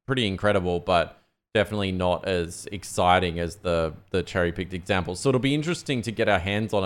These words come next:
it. As you pointed out, it's a very similar launch to when they announced dali originally and then dali three later, where they gave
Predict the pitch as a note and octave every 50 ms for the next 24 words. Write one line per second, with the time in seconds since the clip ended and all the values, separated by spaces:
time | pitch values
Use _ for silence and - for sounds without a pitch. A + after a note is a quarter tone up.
0 | F2+ E2+ - - _ _ _ _ - - C3+ C#3 B2+ A2+ A#2+ A#2+ A#2+ - C3 B2+
1 | A#2 A2 G#2+ F#2+ G2 F#2+ F#2+ F#2 D#2+ G#2+ - A#2 G#2 F#2 F#2+ A#2 A2+ A2 A#2 A#2+
2 | A2+ - B2 A2 G#2+ G#2 G2 F#2+ F2+ F#2 F#2+ F#2+ F#2 F2 - - - G#2+ G2 F#2
3 | F2+ F2 F2 E2+ - G#2 G2+ G2 F#2 F#2+ F#2 F2+ F2+ F2 - - G2+ F#2+ F#2 F#2
4 | F2+ D#2+ - - - - F#2 F2+ F2+ F#2 F#2 F#2 F2+ F2 - F#2 F2+ E2+ G#2 G#2+
5 | G#2 A#2 A#2 G#2+ G#2+ G#2 G2+ F#2+ F#2 F#2 F#2 F2 F#2 F2+ F#2 F#2 F2+ F2 - -
6 | F#2+ F2+ E2+ E2+ F#2 F#2+ F#2 F2+ E2+ F2 F#2 F2+ F#2 F#2 F2 - _ - G2+ F#2+
7 | F#2+ F#2+ F#2+ F#2 F2+ F2